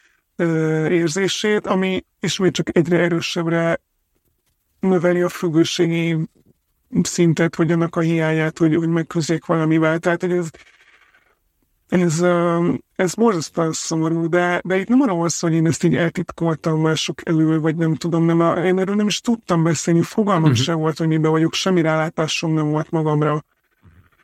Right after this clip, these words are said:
Speaker 1: Ö, a, a kapcsolatok pedig szintén egy ilyen normalizált dolognak tűnt, hogy most ismerkedek,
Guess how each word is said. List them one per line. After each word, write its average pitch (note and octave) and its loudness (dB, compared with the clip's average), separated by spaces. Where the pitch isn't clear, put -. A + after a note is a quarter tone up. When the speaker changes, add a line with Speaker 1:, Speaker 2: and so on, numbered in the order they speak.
Speaker 1:
Ö, E3 2
a, F#3 0
a F#3 -4
kapcsolatok - -2
pedig F#3+ -2
szintén G#3 0
egy D#3+ 0
ilyen D#3 0
normalizált D3+ 0
dolognak D#3 -2
tűnt, E3 -2
hogy F3 -2
most F3 -4
ismerkedek, F#3 0